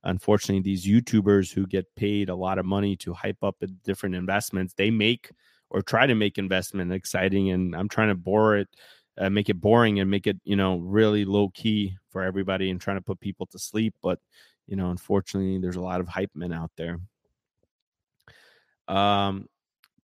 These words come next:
Peloton just had horrible earnings and it wiped out all profits. And I just don't have time to track information on stocks anymore. Just call me Dominic. Okay, thanks, Dominic. That makes it easier for me.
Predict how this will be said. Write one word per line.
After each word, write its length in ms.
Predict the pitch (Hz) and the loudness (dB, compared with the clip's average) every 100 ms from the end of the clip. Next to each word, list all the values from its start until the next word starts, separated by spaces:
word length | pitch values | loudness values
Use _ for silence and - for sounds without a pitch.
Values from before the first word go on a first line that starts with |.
| _ - | _ -12
Peloton 960 | - 139 156 - - 123 123 131 131 - | -6 -4 -4 -8 -6 -2 0 0 -2 -6
just 340 | 107 117 110 - | -2 2 2 -2
had 320 | - 110 110 | -4 -2 -2
horrible 520 | 98 117 120 117 113 | 0 6 8 8 4
earnings 540 | 104 107 113 113 113 101 | 4 2 4 2 0 -4
and 460 | - 98 101 98 101 | -4 -2 0 -2 -2
it 180 | 98 101 | -2 -4
wiped 400 | 98 107 110 - _ - | -2 0 0 -4 _ -6
out 240 | 104 104 101 | 2 2 2
all 240 | 98 98 | 0 -2
profits. 640 | - 107 104 107 117 107 - | -2 -4 -2 -2 0 -2 -4
And 140 | 98 | -2
I 100 | 101 | -2
just 240 | 104 101 | 0 0
don't 200 | 107 110 | 0 0
have 180 | 107 104 | 0 -2
time 260 | - 107 107 | -4 -6 -6
to 120 | - | -6
track 320 | - 104 113 | -6 -6 -4
information 520 | 110 104 104 107 - | -4 0 0 0 -2
on 120 | 107 104 | -6 -6
stocks 380 | 104 113 - | -6 -6 -6
anymore. 420 | 107 98 95 95 - - - - _ | -4 -2 0 0 -2 -14 -20 -20 _
Just 200 | - 110 | -10 -4
call 180 | - 107 | 0 0
me 100 | 98 | 0
Dominic. 540 | 95 92 92 90 90 | -4 -4 -4 -4 -4
Okay, 260 | 113 120 104 | -4 0 0
thanks, 280 | 120 110 - | 2 -2 -2
Dominic. 480 | 98 98 98 92 | -2 -2 -2 -6
That 140 | - 92 | -6 -4
makes 260 | 95 92 | -4 -4
it 100 | 92 | -6
easier 260 | 95 92 98 | -4 0 -2
for 220 | 98 101 | 0 0
me. 200 | 98 95 | 0 -2